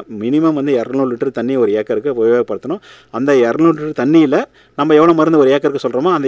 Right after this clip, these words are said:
அந்த ஏக்கருக்கு தேவையான மருந்துகளே நம்ம கலந்து அடிக்கணும். இப்ப நான் பத்து லிட்டர் தண்ணிக்கு வந்து எட்டு கிராம் ஒரு மருந்து சொல்லியிருக்கேன்னா, அந்த பத்து லிட்டருக்கு வந்து எட்டு கிராம். அப்ப இருநூறு லிட்டருக்கு நீங்க அதை கணக்கு போடுவாங்க. பதினாறு, நூத்தி அறுபது எம் எல். இதான் இந்த கணக்கு வச்சுக்கிட்டு தான் நீங்க ஒரு ஏக்கருக்கு மருந்து அடிக்கணும். So இந்த மாதிரி அடிக்கும் பொழுது தான் வந்து அந்த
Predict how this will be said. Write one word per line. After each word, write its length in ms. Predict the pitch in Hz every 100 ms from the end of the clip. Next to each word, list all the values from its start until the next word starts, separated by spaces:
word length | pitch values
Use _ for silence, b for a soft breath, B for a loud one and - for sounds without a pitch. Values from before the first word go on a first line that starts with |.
| 127 123
அந்த 140 | 123
ஏக்கருக்கு 300 | 131 139 139
தேவையான 260 | 127 123 117
மருந்துகளே 400 | 117 131 135 139
நம்ம 260 | 135 120 170
கலந்து 300 | 123 123 120
அடிக்கணும். 300 | 98 104 90 b b
இப்ப 140 | 135 147
நான் 160 | 135
பத்து 200 | 139 139 156
லிட்டர் 220 | 156 165
தண்ணிக்கு 320 | 143 151 147
வந்து 140 | 139 151
எட்டு 200 | 127 131
கிராம் 240 | 123 135 127
ஒரு 80 | 117
மருந்து 260 | 117 120
சொல்லியிருக்கேன்னா, 440 | 110 107 101 92 113 - B B
அந்த 160 | 127 139
பத்து 220 | 139 135
லிட்டருக்கு 340 | 156 160 175 165
வந்து 140 | 165
எட்டு 120 | 123 123
கிராம். 240 | 120 113
அப்ப 140 | 117 147
இருநூறு 320 | 135 160 160
லிட்டருக்கு 320 | 156 160 160
நீங்க 180 | 165 139
அதை 220 | 127 127 127
கணக்கு 220 | 139 127
போடுவாங்க. 320 | 113 107 107 -
பதினாறு, 420 | 127 139 135 151
நூத்தி 220 | 139 147
அறுபது 280 | 135 113 110
எம் 160 | 104 107
எல். 100 | - -
இதான் 240 | 120 143 139
இந்த 120 | 151
கணக்கு 280 | 147 180 180
வச்சுக்கிட்டு 360 | 151 147 151
தான் 100 | 190 170
நீங்க 120 | 147
ஒரு 140 | 123
ஏக்கருக்கு 360 | 123 127 131 127
மருந்து 200 | 110 107
அடிக்கணும். 280 | 92 92 - b b
So 100 | -
இந்த 180 | 143 156
மாதிரி 180 | 175 185
அடிக்கும் 280 | 165 165 156
பொழுது 180 | 143 143
தான் 160 | 175 160
வந்து 140 | 147 190
அந்த 220 | 143 139